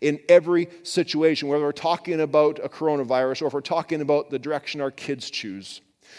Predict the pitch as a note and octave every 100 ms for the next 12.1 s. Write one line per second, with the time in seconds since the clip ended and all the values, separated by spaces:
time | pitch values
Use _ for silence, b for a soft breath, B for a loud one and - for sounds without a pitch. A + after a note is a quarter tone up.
0 | B D#3+ D#3 D#3 F3 D#3 D#3+ D#3 D3+ -
1 | D#3 D3 C3+ B2 C3 G#2+ B2+ C#3 C3 B2
2 | A#2+ B2+ B2 A2+ C3 A#2+ A#2 C3+ F#3 D#3+
3 | D3+ D#3+ D3 - - E3+ D3+ - B2 B
4 | B B F#3+ G#3 G#3+ G3+ F3 F#3+ F#3 E3+
5 | F3 E3 C#3 - F3+ - F3 D#3+ B2+ C#3+
6 | E3+ D#3+ E3+ D#3+ - C#3 C#3 C3 C#3 C3+
7 | B2+ - - A#2+ - - - - _ _
8 | _ _ _ _ _ _ _ _ _ _
9 | _ _ _ _ _ _ _ _ _ _
10 | _ _ _ B2 B2+ A#2 C#3+ C#3 B2+ -
11 | B2+ - - C3 A2+ G#2+ G#2+ A#2+ B2 A#2